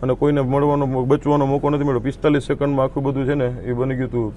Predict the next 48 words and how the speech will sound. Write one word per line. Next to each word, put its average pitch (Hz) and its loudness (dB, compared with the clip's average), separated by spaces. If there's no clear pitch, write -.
બીજ-, 131 -4
બીજું 139 0
ચાર 143 4
વર્ષથી 143 0
કોઈ 139 0
એની 139 0
ફાયર 139 2
એન 143 -2
ઓ 143 -2
સી 131 -2
નથી 113 -2
એકેય 127 -2
જાતની, 113 0
અને 131 0
નવ્વાણું 151 4
રૂપિયાની 147 2
એ 147 2
લોકોએ 143 2
સ્કીમ 156 0
રાખી 131 2
હતી 123 -2
તે 127 2
દિવસ, 120 -2
તો 123 -4
નવ્વાણું 139 2
રૂપિયાની 143 0
સ્કીમ 147 -2
માટે 139 0
જેની 139 2
જરૂરિયાત 147 4
છે 151 -2
એનાથી 143 0
ડબલ 143 2
પબ્લિક 139 0
અંદર 113 2
હતું. 107 -2
મારી 156 4
માંગણી 160 2
એ 165 2
છે 156 2
કે 131 0
સરકાર 147 0
એને 151 0
કાં 143 0
તો 151 2
ફાંસીની 151 0
સજા 123 6
દે 120 0